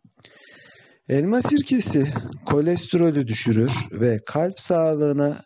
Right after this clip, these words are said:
yarar sağlar. Bazı bilimsel araştırmaların sonuçlarına göre elma sirkesi diğer bazı kalp hastalığı risk faktörleriyle birlikte kolesterol ve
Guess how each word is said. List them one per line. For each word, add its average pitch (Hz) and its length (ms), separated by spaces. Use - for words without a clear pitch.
yarar 110 420
sağlar. - 800
Bazı 196 380
bilimsel 185 400
araştırmaların 123 960
sonuçlarına 139 640
göre 117 420
elma 131 360
sirkesi 170 720
diğer 151 400
bazı 127 380
kalp 127 380
hastalığı 101 600
risk 127 300
faktörleriyle 139 1040
birlikte 110 680
kolesterol 123 840
ve 113 240